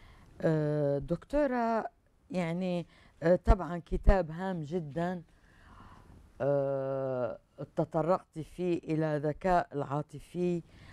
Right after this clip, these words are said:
ولكن ما هو الذكاء العاطفي الذي نتكلم عنه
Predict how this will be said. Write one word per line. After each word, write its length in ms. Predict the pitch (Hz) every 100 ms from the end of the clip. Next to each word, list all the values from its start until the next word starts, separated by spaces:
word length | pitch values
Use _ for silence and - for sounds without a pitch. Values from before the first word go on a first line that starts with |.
| -
ولكن 580 | 170 180 220 - 214 208 - _ _
ما 140 | 269
هو 300 | 339 190 180 151
الذكاء 500 | 135 151 - 220 -
العاطفي 800 | 131 143 143 156 - 190 208 202 - - - - - -
الذي 640 | 208 220 196 170 180 190 208 - - - - - - - - - - -
نتكلم 760 | 165 160 - - 190 156 139 139
عنه 240 | 151 170